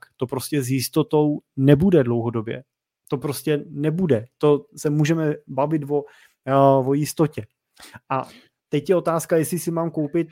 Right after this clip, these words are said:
jako v jistotě něco, co mi prodělá, anebo v jistotě něco, co mi vydělá, eh, když budu brát třeba z pohledu těch, eh,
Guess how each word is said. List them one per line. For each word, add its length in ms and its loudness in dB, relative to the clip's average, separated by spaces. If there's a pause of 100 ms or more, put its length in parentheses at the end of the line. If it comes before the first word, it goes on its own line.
jako 300 -8
v 300 -10
jistotě 480 -2
něco, 440 -4
co 160 -6
mi 140 -4
prodělá, 720 -8 (680)
anebo 640 -4 (400)
v 40 -8
jistotě 440 -2
něco, 300 -6
co 140 -4
mi 140 0
vydělá, 760 -4
eh, 760 -2
když 140 -8
budu 220 -4
brát 200 0
třeba 160 -4
z 40 -10
pohledu 340 -2
těch, 280 -4
eh, 40 -8